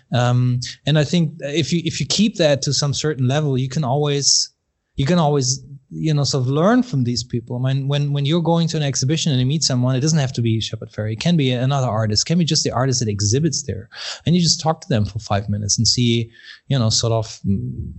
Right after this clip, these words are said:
hear their thoughts for a little bit. I think that's, um, yeah, that's the best experience that you can get in the, in the beginning. What I've always told people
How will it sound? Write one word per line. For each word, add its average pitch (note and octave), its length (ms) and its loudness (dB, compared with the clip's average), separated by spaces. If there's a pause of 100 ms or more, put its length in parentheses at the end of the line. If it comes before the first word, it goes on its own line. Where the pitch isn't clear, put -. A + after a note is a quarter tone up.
(320)
hear A#2 200 4
their A#2 120 2
thoughts D#3+ 440 0
for A2 200 0
a G#2+ 40 4
little A2+ 200 0
bit. A2 280 0
I A#2 60 0
think C3 260 -2
that's, - 360 2
um, A#2+ 540 0 (920)
yeah, E3+ 140 4
that's D#3+ 140 2
the C#3+ 40 2
best C3 240 2
experience D3 400 0
that B2+ 120 -2
you A#2+ 60 -2
can A#2+ 180 0
get C3 200 0
in B2+ 120 2
the, A#2+ 100 -2
in A#2+ 120 0
the A#2 60 0
beginning. A#2+ 460 0
What C3+ 100 0
I've D3+ 220 2
always E3 340 2
told D3+ 320 0
people D3 580 2